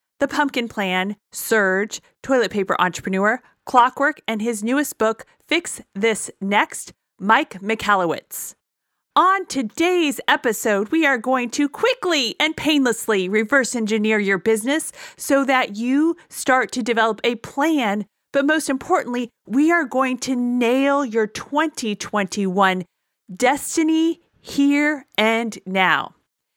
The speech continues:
And thanks to a handy reverse engineering calculator on our website under resources, you just have a couple of numbers to plug in.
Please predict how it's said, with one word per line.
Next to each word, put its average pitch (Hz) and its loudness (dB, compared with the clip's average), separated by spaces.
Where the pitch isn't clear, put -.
And 226 0
thanks 294 0
to 254 0
a 208 4
handy 220 -2
reverse 196 0
engineering 170 0
calculator 196 2
on 185 2
our 180 4
website 170 -2
under 196 0
resources, 226 -2
you 269 2
just 226 0
have 226 4
a 254 -2
couple 240 -2
of 254 0
numbers 240 0
to 254 -4
plug 262 0
in. 269 -4